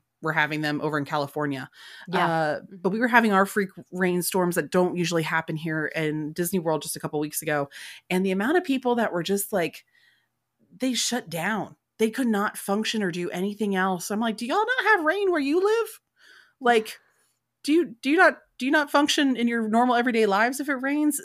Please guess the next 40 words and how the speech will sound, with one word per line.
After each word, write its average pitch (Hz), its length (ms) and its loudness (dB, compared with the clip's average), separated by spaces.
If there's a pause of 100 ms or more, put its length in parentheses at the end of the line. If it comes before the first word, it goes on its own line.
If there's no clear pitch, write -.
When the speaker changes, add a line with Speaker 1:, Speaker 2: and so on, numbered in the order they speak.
Speaker 1:
You, 226 220 -6
you 226 320 -4
have - 260 -8
to - 100 -14
treat 277 200 -2
it 208 60 -4
the 165 80 -2
same 233 300 0
here 220 240 -2
in 170 100 -2
Florida 190 520 0 (300)
when 190 120 0
you're 202 140 0
here 214 220 -2
at 160 100 0
Walt 170 160 -4
Disney 190 240 0
World. 147 400 -2
Get 254 180 -4
that 214 220 0
poncho, 156 500 -6 (280)
get 277 180 -4
that 240 140 2
Speaker 2:
Mm-hmm. 202 100 0
Speaker 1:
umbrella. 160 400 0 (260)
I 254 120 -4
highly 214 360 2
suggest 170 380 -4
just 180 180 -2
a 170 80 0
regular 156 260 -2
umbrella. 139 300 -4
Don't 370 260 -8
do 349 80 4
the - 80 -4
poncho. 139 440 -6
That's 381 200 -6
too 320 120 0
sweaty, - 520 -4
too, 311 160 -4